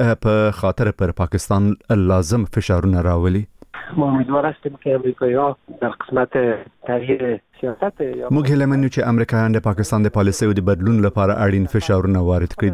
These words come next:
Speaker 1: دا سفر لکه څنګه چې خپله امریکایانو ورته اشاره کړې، داسې سفر نه دی چې کوم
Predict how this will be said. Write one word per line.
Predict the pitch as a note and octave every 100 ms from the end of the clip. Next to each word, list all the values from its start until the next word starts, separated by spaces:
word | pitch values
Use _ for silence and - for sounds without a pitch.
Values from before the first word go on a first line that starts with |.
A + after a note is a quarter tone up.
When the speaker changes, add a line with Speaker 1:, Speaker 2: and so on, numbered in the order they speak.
| G2+
Speaker 1:
دا | G#2+
سفر | A2+ G2+
لکه | G2 G#2
څنګه | A2 G2+
چې | A2 A2+
خپله | - A#2 A2
امریکایانو | G2 F#2+ G2 G2 G2
ورته | F#2 - F#2
اشاره | G2+ F#2+
کړې، | A2+ F#2+ E2+
داسې | G#2 - A2
سفر | G#2 G2+
نه | B2
دی | A#2+
چې | B2+ - - - - -
کوم | B2